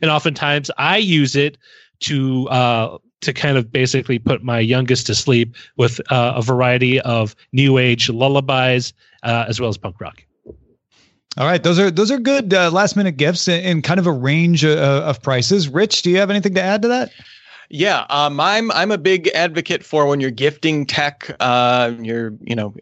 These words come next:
Speaker 3: uh, giving this out to family of varying technical pa-, capacities, go for boring. Don't go for exciting.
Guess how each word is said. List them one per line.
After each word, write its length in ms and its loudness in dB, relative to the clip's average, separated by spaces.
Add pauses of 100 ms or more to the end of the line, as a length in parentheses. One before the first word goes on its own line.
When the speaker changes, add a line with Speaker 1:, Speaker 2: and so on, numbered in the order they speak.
Speaker 3:
uh, 80 0
giving 200 0
this 100 -2
out 140 -2
to 40 -4
family 460 0
of 140 0
varying 420 2
technical 320 -4
pa-, 220 -2
capacities, 680 -2 (340)
go 280 2
for 200 -2
boring. 500 0 (260)
Don't 280 -2
go 220 2
for 320 0
exciting. 640 -2